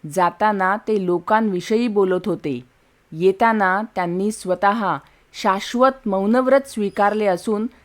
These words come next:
सर्व लोक मात्र त्यांच्याविषयी बोलत होते. जाता जाता त्यांनी टिळकपूर्ण असे पुणं सोडलं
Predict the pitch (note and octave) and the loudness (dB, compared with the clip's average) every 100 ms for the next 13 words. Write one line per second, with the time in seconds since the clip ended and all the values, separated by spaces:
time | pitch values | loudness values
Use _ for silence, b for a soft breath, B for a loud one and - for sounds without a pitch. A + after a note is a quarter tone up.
0 | b - G3 G#3 A#3 G#3 F3+ A#3 C4 A3 | b -2 0 2 2 2 4 4 4 2
1 | G3 - F3+ F3 F#3 b _ - F3 F#3 | 0 0 -2 -2 -4 b _ 0 2 2
2 | F3+ A#3 G3 F3 - G#3+ G3+ F#3 E3+ F3+ | -2 -2 -2 -4 -2 -2 0 0 0 -2
3 | E3 - B2+ C3+ _ _ b b _ - | -8 -6 -8 -10 _ _ b b _ -16
4 | D#3 F#3+ F#3+ G#3 A3+ G3+ F#3 - G#3 F3+ | -2 2 2 4 2 4 0 0 -2 -2
5 | G#3 - F#3 F3+ F#3 G#3+ A3 - G#3 A3 | -4 -4 -2 -2 -2 -2 -4 -4 0 0
6 | A3+ C#4+ - B3 C4+ C4+ G#3+ A3 _ - | 0 -4 0 2 4 2 0 -6 _ -10
7 | G3+ - G#3+ A3 G#3 G3+ A#3+ - G3 F3+ | -6 0 0 0 -2 0 0 0 0 2
8 | F#3+ G#3+ | 2 2